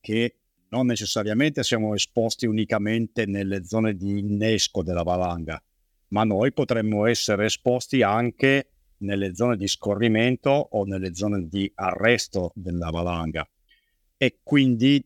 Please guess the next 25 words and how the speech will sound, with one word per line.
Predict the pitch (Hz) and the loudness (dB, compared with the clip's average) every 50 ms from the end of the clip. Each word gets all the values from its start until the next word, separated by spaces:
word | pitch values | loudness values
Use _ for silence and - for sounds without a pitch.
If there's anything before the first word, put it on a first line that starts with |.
| _ _ | _ _
de | 117 98 123 131 | -4 0 0 0
facto, | 123 - - 123 113 107 - _ - 123 131 123 | 0 0 -2 -2 -2 -4 -8 _ -2 -2 0 0
se | - - - 107 104 | -2 -4 -4 -2 0
io | 107 120 139 123 | 2 2 2 2
sto | - - 120 | 0 -2 -4
percorrendo | - - 117 104 - - 117 113 120 127 131 127 117 107 107 104 107 107 | -4 -4 -6 -6 -4 -4 -2 -2 0 0 0 0 0 0 -2 0 0 -2
un | 113 107 107 104 - _ _ _ _ _ | -2 -2 -2 -4 -6 _ _ _ _ _
tratto | - 117 127 131 - - 123 | -2 -2 -2 -2 -2 -2 -2
di | 110 113 110 - | -2 -2 -2 -2
valle | - 110 113 120 120 113 107 104 98 92 87 | -2 -2 0 0 0 -2 -2 -4 -4 -4 -6
che | - - 92 92 107 131 | -6 -6 -4 -2 -2 -2
è | 123 | -2
praticamente | - - 95 95 - 107 - 101 95 110 123 131 - 120 101 | -4 -6 -6 -6 -4 -4 -4 -2 -2 0 -2 -2 -2 -4 -4
pianeggiante, | - 110 104 98 104 101 95 - 117 123 117 110 101 92 - 98 87 82 - _ _ _ _ _ _ _ _ 101 | -2 -2 -2 0 -2 -4 -2 0 0 0 0 -2 -4 -8 -10 -14 -16 -16 -18 _ _ _ _ _ _ _ _ -4
ma | 104 104 107 | -4 -2 -2
che | - - 107 110 117 127 135 131 | -2 -2 0 0 2 2 2 0
è | 123 - _ | 0 -4 _
attigua | - 117 110 - _ _ - 131 139 131 107 95 104 101 95 95 | -6 -6 -6 -6 _ _ -2 0 0 0 0 0 -2 -2 0 0
e | 104 107 - - | -2 -2 -4 -4
collegata | - - 117 113 113 113 113 104 104 120 127 127 120 110 - - 101 95 92 - | -4 -2 -2 0 0 0 0 0 0 0 0 0 -2 -2 -4 -4 -4 -2 -2 -4
a | 104 104 | -4 -6
un | 101 98 95 - | -4 -6 -6 -4
pendio | 120 107 104 107 123 131 123 107 95 | -4 -2 0 2 2 2 2 2 2
molto | 98 123 127 120 101 - 139 131 | 0 0 0 -2 0 0 0 0
ripido, | 117 117 110 - - 120 117 117 131 135 139 - | 2 0 -2 -2 -2 -2 -2 0 0 -2 -2 -4